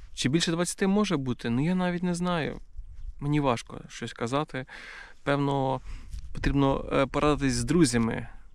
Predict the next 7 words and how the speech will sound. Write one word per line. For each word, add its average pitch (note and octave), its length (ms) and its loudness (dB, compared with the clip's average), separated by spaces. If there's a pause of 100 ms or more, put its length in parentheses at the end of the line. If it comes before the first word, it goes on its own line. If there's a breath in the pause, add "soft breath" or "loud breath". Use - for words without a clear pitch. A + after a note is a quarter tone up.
(140)
які B2+ 420 0
ловили B2 360 4
таких A#2 320 -4
сумів. G2 400 -6 (420 loud breath)
Можливо, A#2+ 380 4
вони A#2+ 240 4
підкажуть. - 640 -2